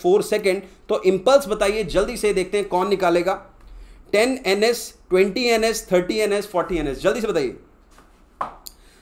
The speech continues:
सपना कह रही है बी होगा, very good। और बताइए, बी कह रहे हैं ट्वेंटी होगा, सोचिए, सोचिए, जल्दी निकालिए। बहुत बढ़िया, ट्वेंटी ट्वेंटी सबका आ गया क्या? ट्वेंटी ट्वेंटी खेल सकते हैं,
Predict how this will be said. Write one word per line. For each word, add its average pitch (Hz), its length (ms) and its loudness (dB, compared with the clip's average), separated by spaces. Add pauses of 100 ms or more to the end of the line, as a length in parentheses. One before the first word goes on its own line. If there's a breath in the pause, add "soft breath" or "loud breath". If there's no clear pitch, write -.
सपना 190 320 0
कह 247 140 6
रही 254 100 2
है 262 120 0
बी 226 120 -2
होगा, 220 520 2
very 180 280 2
good। 214 160 0 (180)
और 180 180 4
बताइए, 190 480 0 (840 soft breath)
बी 233 200 -2
कह 262 160 2
रहे 247 100 0
हैं 247 80 -4
ट्वेंटी 220 280 0
होगा, 214 300 8
सोचिए, 220 380 -2
सोचिए, 202 280 0
जल्दी 196 240 0
निकालिए। 190 420 0 (1160 soft breath)
बहुत 208 280 6
बढ़िया, 208 280 2
ट्वेंटी 214 380 0
ट्वेंटी 233 280 0
सबका 240 260 4
आ 220 100 8
गया 220 140 4
क्या? 220 180 6
ट्वेंटी 214 280 4
ट्वेंटी 214 200 2
खेल 202 200 2
सकते 208 300 -4
हैं, 220 220 -8